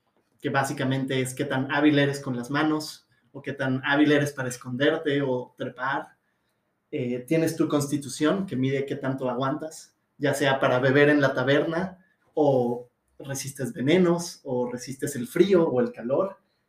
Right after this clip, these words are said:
Tienes la inteligencia, que mide tu, tu memoria y tu capacidad para razonar. La sabiduría, que mide tu percepción y tu intuición, si eres muy bueno dándote cuenta que alguien te está tratando de engañar,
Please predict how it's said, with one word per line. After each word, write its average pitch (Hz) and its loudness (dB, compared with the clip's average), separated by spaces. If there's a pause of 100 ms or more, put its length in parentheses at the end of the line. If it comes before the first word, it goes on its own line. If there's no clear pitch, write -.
Tienes 165 2
la 147 4
inteligencia, 165 0
que 139 -6
mide 135 0
tu, 123 -8 (240)
tu 135 -2
memoria 147 4
y 151 2
tu 139 -10
capacidad 131 -6
para 135 -2
razonar. 151 -6 (600)
La 147 4
sabiduría, 139 4
que 139 -6
mide 139 0
tu 135 -8
percepción 151 -2
y 135 -2
tu 127 -10
intuición, 123 -8
si 143 -10
eres 135 -6
muy 139 2
bueno 143 2
dándote 135 -2
cuenta 131 -8
que 143 -4
alguien 135 0
te 123 -14
está 127 -4
tratando 135 -2
de 127 0
engañar, 127 -4